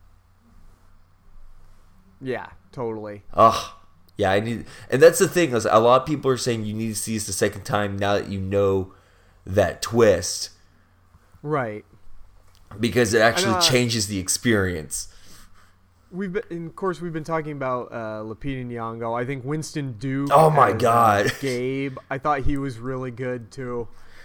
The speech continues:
Speaker 1: Um, he added, like, when I, when I pick on Marvel movies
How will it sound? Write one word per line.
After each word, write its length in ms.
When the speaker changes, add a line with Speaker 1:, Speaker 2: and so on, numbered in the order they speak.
Speaker 1:
Um, 480
he 560
added, 500
like, 200
when 100
I, 100
when 140
I 80
pick 260
on 120
Marvel 400
movies 640